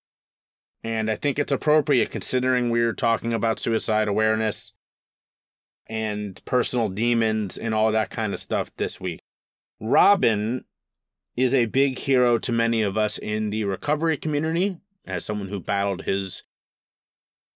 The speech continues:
issues with substance misuse, in the mental health community, as someone who, you know, very clearly struggled with his own mental health. A quick personal story. When I was in the long-term care facility in Massachusetts,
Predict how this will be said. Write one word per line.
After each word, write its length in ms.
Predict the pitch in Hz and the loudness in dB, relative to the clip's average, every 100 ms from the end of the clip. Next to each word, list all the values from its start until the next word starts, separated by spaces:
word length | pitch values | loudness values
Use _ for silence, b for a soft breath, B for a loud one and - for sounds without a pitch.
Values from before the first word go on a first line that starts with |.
| - | -4
issues 600 | 123 120 127 127 127 110 | 0 2 4 4 2 0
with 180 | 123 117 | 0 0
substance 520 | - 127 - 123 - | 0 0 0 -4 -2
misuse, 580 | 117 120 127 131 165 - - _ | -4 -4 -2 -2 -4 -8 -16 _
in 140 | 123 120 | -2 0
the 60 | |
mental 280 | 110 104 98 | 0 -2 -4
health 360 | - 113 127 - | -2 -2 -2 -2
community, 480 | 139 135 151 160 156 | 0 0 2 2 2
as 120 | - | 0
someone 260 | 104 98 | -4 -4
who, 240 | 90 95 92 - | -4 -4 -6 -10
you 80 | |
know, 120 | 92 87 | -10 -6
very 220 | 95 90 | -4 -4
clearly 440 | - 101 98 98 | -4 -2 0 -2
struggled 380 | - 101 95 101 | -4 -4 -2 -2
with 120 | 90 | -2
his 120 | 92 | -4
own 160 | 98 104 | -4 -2
mental 280 | 95 - 87 | -4 -6 -2
health. 320 | 139 165 175 _ _ _ _ _ _ _ _ _ _ _ _ _ _ _ _ _ _ b | 0 0 -2 _ _ _ _ _ _ _ _ _ _ _ _ _ _ _ _ _ _ b
A 80 | 120 | -6
quick 320 | - 165 - | -2 -2 0
personal 400 | - 139 135 131 | 2 2 2 0
story. 480 | 113 - 117 117 127 | 0 2 4 4 4
When 260 | 120 120 110 | 2 0 0
I 200 | 120 135 | 2 4
was 220 | 139 127 | 4 4
in 120 | 127 | 2
the 100 | 123 | 2
long-term 560 | 117 113 117 - 120 113 | 2 0 -2 -2 -2 -2
care 240 | - 117 | -2 -2
facility 500 | 110 107 113 110 113 | -2 -2 0 2 2
in 100 | 107 | 0
Massachusetts, 880 | 101 104 - 95 107 98 - 95 - | 0 -4 -6 -6 -2 -2 -2 -4 -6